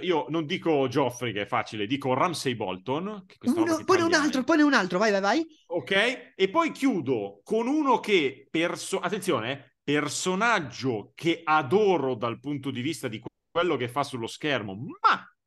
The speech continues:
Speaker 1: che se me lo immagino dal vivo, conoscerlo dal vivo,
Speaker 2: Già so, già so.
Speaker 1: l'omicidio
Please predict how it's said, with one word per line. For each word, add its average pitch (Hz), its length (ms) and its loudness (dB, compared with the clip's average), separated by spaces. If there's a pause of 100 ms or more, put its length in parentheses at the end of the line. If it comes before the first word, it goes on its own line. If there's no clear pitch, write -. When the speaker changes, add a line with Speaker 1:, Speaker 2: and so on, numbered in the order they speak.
(320)
Speaker 1:
che 180 120 0
se 185 160 -2
me 185 160 0
lo 190 100 4
immagino 180 880 -2
dal 123 240 -2
vivo, 123 460 -2
conoscerlo 147 560 -2
dal 127 200 -2
vivo, 143 160 -2
Speaker 2:
Già 139 120 0
so, 110 340 -4
già 127 160 -4
so. - 160 -4
Speaker 1:
l'omicidio 220 1200 2